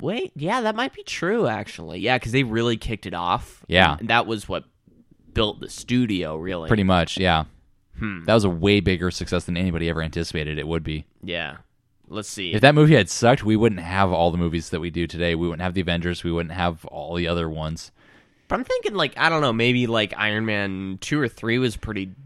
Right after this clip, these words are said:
Speaker 1: down there.
Speaker 2: Probably Iron Man two. I liked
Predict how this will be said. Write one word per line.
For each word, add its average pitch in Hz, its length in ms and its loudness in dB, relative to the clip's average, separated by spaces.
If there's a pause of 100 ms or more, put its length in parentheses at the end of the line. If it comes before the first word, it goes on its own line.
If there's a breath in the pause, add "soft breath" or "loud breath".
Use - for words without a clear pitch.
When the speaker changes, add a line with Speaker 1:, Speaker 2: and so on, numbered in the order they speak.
(100)
Speaker 1:
down 98 340 -6
there. 95 80 0
Speaker 2:
Probably 180 220 8
Iron 127 220 6
Man 90 180 2
two. 85 480 0
I 117 140 8
liked - 500 2